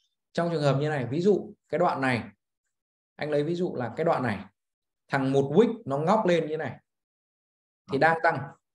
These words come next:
Speaker 1: nhưng mà lúc đấy mình lại thấy lên lại chẳng hạn là cái đoạn đấy mình lại gặp phải cái đoạn, ờ, thằng, ví dụ ở đây chẳng hạn, thằng một D lúc đấy nó đã lên trước rồi, thằng một D lúc đấy ví dụ nó đã lên trước rồi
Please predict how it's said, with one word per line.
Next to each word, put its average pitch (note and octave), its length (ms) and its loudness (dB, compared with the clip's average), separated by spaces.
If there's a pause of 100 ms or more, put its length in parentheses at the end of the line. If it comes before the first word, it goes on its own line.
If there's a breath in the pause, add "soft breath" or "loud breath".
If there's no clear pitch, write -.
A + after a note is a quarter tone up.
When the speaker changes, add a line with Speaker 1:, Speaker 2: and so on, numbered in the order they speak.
Speaker 1:
nhưng F3+ 200 4
mà D3+ 80 2
lúc G3 240 4
đấy F3+ 440 2
mình C#3 260 -2
lại A#2+ 340 -4 (380)
thấy D#3 180 4
lên F#3+ 220 6
lại C3+ 180 -2
chẳng G#2 140 -4
hạn A#2 180 -2
là A2+ 280 0
cái - 80 -2
đoạn C#3 220 2
đấy C3+ 200 2
mình D#3 180 -2
lại A#2 200 -4
gặp B2 140 0 (100)
phải F2+ 240 -4
cái C#3 80 0
đoạn, D3 240 0 (500 soft breath)
ờ, A#2 360 0
thằng, B2 840 -2
ví D#3 120 0
dụ A#3+ 160 2
ở A#2+ 80 -2
đây D3 160 4
chẳng A2 120 -4
hạn, A2+ 120 -6 (320)
thằng C3+ 160 -2
một C#3+ 160 0
D - 20 4 (200)
lúc G#3 120 2
đấy D#3 180 0
nó F#3 80 -2
đã F#3+ 160 2
lên G3 220 2
trước A#3+ 200 0
rồi, C3 340 0 (720)
thằng C#3+ 200 0
một C#3+ 160 0
D F3+ 40 2
lúc F3+ 300 2
đấy D#3 180 0
ví F3+ 180 -4
dụ G#3+ 120 -2
nó D#3 100 -4
đã D#3 160 -2
lên F#3 180 -4
trước G#3+ 200 -2
rồi B2 220 -6